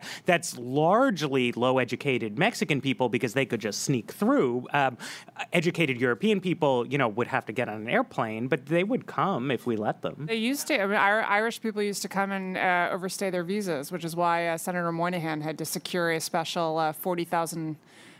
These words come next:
Speaker 2: visa allotment for them so that <laughs> some of them could become le-, I mean, this was really a huge thing in New York, the, like, huge Irish, uh, illegal population, because there were a lot of it,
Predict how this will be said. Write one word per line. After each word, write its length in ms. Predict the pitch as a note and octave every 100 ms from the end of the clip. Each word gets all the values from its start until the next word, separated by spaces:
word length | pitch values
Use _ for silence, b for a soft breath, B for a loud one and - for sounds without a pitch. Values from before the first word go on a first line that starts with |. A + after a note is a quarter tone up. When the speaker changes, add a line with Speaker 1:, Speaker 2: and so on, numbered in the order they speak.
| B
Speaker 2:
visa 360 | F3 G3 F3+ D#3
allotment 560 | E3+ F3 F#3+ G#3 F3
for 220 | - F3 E3
them 300 | E3 D#3 D#3+
so 160 | F#3+
that 140 | E3 F3+
<laughs> 80 |
some 100 | -
of 100 | A3
them 160 | G3 F#3
could 160 | F#3+ E3+
become 320 | D#3+ E3+ E3
le-, 160 | F#3
I 40 | G3+
mean, 80 | G3+
this 140 | G3+
was 240 | A3 F#3
really 260 | F#3+ G3+ F#3
a 140 | F3 -
huge 280 | G#3 E3
thing 220 | - G#3 F#3
in 100 | E3
New 60 |
York, 380 | E3+ F#3+ F3 E3
the, 80 | E3+
like, 180 | D#3+ D#3
huge 340 | - A#3 G#3
Irish, 540 | E3 D#3 D3+ - - -
uh, 400 | F3 D#3+ D3+ C#3+
illegal 340 | - F3+ F3+ F3+
population, 640 | F3 D#3+ D#3+ D#3 E3+ E3
because 280 | E3 F3+ E3
there 80 | F3
were 80 | E3+
a 40 |
lot 200 | E3 E3+
of 140 | F3+
it, 100 | E3+